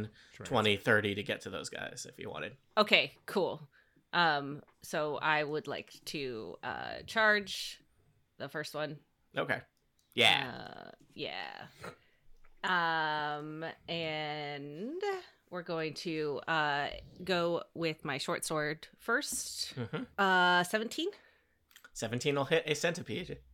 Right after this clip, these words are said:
Speaker 3: Fantastic.
Speaker 2: Even a
Speaker 3: So
Speaker 2: giant one.
Speaker 3: Love it. Uh, six, no, three plus four, seven points of damage.
Speaker 2: You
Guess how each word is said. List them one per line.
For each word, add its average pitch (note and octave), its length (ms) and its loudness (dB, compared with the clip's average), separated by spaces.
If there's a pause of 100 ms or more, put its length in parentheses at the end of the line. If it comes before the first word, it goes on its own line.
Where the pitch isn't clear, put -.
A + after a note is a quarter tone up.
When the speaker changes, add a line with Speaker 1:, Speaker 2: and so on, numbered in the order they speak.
(300)
Speaker 3:
Fantastic. G3+ 1400 0
Speaker 2:
Even D3+ 240 6
a - 100 6
Speaker 3:
So C3+ 80 2
Speaker 2:
giant A#2 220 0
one. - 180 -8 (1040)
Speaker 3:
Love F3 320 6
it. - 460 -2 (560)
Uh, D#3+ 960 8
six, - 1400 -6 (300)
no, D3+ 140 -6 (140)
three F3+ 380 0
plus D#3+ 300 -4
four, D3 580 2 (440)
seven G3 720 2 (380)
points E3+ 260 -6
of D3 60 -20
damage. D3 640 -8 (100)
Speaker 2:
You E3 540 10